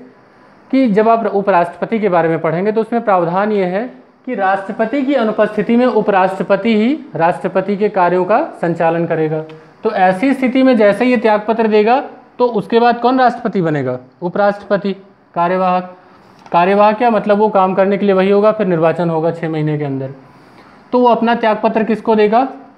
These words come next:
उपराष्ट्रपति। यहाँ एक बात और जानने की बात है, यदि वो अपना त्यागपत्र उपराष्ट्रपति को देता है तो उपराष्ट्रपति उसकी सर्वप्रथम सूचना किसको देगा?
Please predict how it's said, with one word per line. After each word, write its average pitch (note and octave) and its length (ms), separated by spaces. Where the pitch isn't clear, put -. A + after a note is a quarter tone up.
उपराष्ट्रपति। F3+ 800
यहाँ A#3+ 260
एक A#3+ 120
बात A#3+ 200
और F#3 120
जानने F3+ 320
की F3 100
बात E3 240
है, D#3+ 120
यदि C4 240
वो C#4 120
अपना B3 280
त्यागपत्र G#3 600
उपराष्ट्रपति F#3 720
को F3 120
देता D#3+ 320
है G3+ 240
तो A3 80
उपराष्ट्रपति A#3 1160
उसकी G#3 320
सर्वप्रथम A#3+ 680
सूचना F3+ 760
किसको F3+ 280
देगा? G#3+ 380